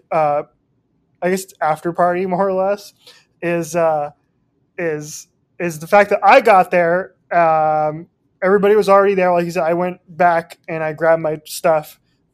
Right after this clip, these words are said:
um, from the, uh, from your <laughs> guys' hotel room, of all things. I actually got made fun of that by somebody who, who we both know, and, and it's like, "Oh, wait, you went, you actually went back with,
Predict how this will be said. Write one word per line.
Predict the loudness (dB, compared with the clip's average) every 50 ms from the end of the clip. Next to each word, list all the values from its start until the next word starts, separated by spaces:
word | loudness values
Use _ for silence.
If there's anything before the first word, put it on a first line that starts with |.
| _ _ -6
um, | -4 -4 -4 -4 -8 -10 -12
from | -8 -6 -6 -4 -6 -8 -10
the, | -10 -10 -10 -12 -12 -16 _ _ _ _ _ _ _ _ _
uh, | -14 -12 -12 -12 -14 -18 -20 -20 _ _ _ _ _ _ _ _ _ _ _
from | -10 -10 -8 -8
your | -8 -10
<laughs> | -10 -8
guys' | -8 -8 -8 -10 -12
hotel | -12 -14 -14 -4 0 2 2 2 0 -4
room, | -4 -4 -4 -4 -6 _ _ _ _ _ _ _ _ _ _ -8
of | -6 -4
all | -4 -6 -6
things. | -6 -8 -10 -10 -10 -12 -14 -14 -18 -20 -20 _ _ _ _ _ -20 -20 -20 -6 2
I | 4 4
actually | 4 4 4 4
got | 4 4 4
made | 4 2 0 2
fun | 2 4 4 4
of | 2
that | 2 0 -2 -2 -4 -8 _ -16 _
by | -2 -2 -2
somebody | 0 -2 -4 -4 -2 -4 -6 -6 -8 -10 -12 -16 _ _ _ _ _ _ _
who, | _ -6 -6 -6 -6 -10 _
who | -6 -6
we | -4 -4 0
both | 2 2 2 2 -2
know, | -4 -6 -4 -6 -6 -8 _ _ _ _ _ _ _ _
and, | -4 -2 0 0 0 0 -2 -4 -6 -10 -14 -20 _ _ _ _
and | -10 -10 -6
it's | -4 -2
like, | 0 2
"Oh, | 2 4 4
wait, | 6 4 4
you | 2 0 0
went, | 0 0 0 0
you | 2 4 4
actually | 4 4 2 0 -6 -4
went | -2 0 -2 0 2
back | 2 4 4 4 4 2 0
with, | -4 0 0 0 0 -2 -6